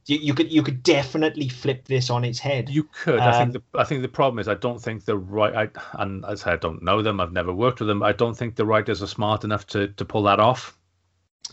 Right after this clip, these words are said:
Speaker 1: Um, no, they, they clearly aren't, 'cause they could have here. I mean, you just take it. What, what you get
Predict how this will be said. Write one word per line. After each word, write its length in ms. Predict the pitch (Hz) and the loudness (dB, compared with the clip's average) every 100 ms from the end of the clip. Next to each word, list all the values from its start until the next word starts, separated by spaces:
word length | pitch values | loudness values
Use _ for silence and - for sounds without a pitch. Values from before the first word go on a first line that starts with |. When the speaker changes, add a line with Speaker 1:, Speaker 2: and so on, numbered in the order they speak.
| _ _ - | _ _ 4
Speaker 1:
Um, 300 | 160 160 156 | 8 8 6
no, 260 | 196 208 120 | 4 4 4
they, 160 | 135 165 | 0 0
they 140 | 156 | 0
clearly 380 | 160 180 190 190 | -2 -4 -6 0
aren't, 300 | 220 190 127 | 2 2 -2
'cause 160 | - 135 | -8 -6
they 100 | 156 | -6
could 180 | - 165 | -6 -6
have 120 | 160 | -6
here. 180 | 185 180 | 0 0
I 60 | |
mean, 140 | 147 170 | 0 -2
you 100 | 202 | -4
just 160 | - | -4
take 180 | 160 131 | -4 -4
it. 40 | |
What, 260 | 131 202 208 | 4 4 4
what 180 | 190 208 | -2 0
you 120 | 214 | -4
get 380 | - 175 156 | 0 -2 -2